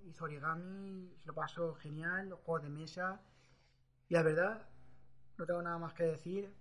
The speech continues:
porque yo estoy encantado. Con esta edición estoy encantado. Esta edición ha sido, para mí, una de las mejores ediciones que ha habido de todas las que hemos ido.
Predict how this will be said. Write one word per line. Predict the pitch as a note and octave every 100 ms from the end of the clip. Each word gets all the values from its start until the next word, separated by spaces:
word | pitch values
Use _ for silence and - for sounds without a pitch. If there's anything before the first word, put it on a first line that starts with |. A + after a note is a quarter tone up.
| - - - -
porque | D3+ D3 D3 C#3+ C#3 C#3 C3+ C3
yo | D#3+ E3+ F#3 F3+ E3+ -
estoy | - -
encantado. | E3 D#3+ C3+ C#3 B2+ - _
Con | D#3+
esta | D#3 F#3
edición | F3+ E3 F#3 A3 - -
estoy | - F3
encantado. | D#3 C3+ C3 - - - - - - -
Esta | - D#3+
edición | D#3+ - E3 F3
ha |
sido, | C#3+ D#3 E3+ E3 D#3+ D#3 - - -
para | D#3 D3+ D#3+
mí, | F3+ G#3+ A#3 - -
una | F3
de | E3
las | D#3+
mejores | D#3+ E3 D3+
ediciones | D3+ D3 D#3 E3 G3+ A3 - - - - - - -
que | D#3+
ha | D#3
habido | D#3 E3 G3 G#3 - - - - - - - - - - - -
de |
todas | E3 E3+ E3
las |
que | -
hemos | D3
ido. | C#3+ D#3+ F3+